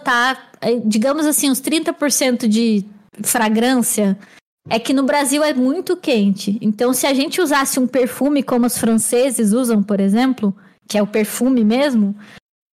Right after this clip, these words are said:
imagina aquela pessoa que toma banho de perfume e entra no metrô, no ônibus de manhã cedo. A gente ia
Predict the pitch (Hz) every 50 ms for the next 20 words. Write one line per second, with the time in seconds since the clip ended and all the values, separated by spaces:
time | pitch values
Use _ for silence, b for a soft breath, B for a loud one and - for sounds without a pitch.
0 | _ _ _ _ _ 233 262 - - 320 285 320 339 330 339 311 - 285 302 370
1 | 440 480 508 494 508 466 403 392 370 370 370 349 330 - - - 311 294 320 330
2 | 330 330 - - 330 311 330 320 269 233 277 285 302 359 294 311 302 - 320 311
3 | - - 294 294 311 302 294 277 277 320 302 285 294 302 302 294 302 - - 269
4 | 254 269 277 277 277 269 254 262 269 269 254 233 233 240 254 233 247 233 240 233
5 | 247 240 240 247 247 - 247 208 190 180 180 180 190 - - - - _ _ _
6 | _ _ 214 233 226 220 - 269 254 220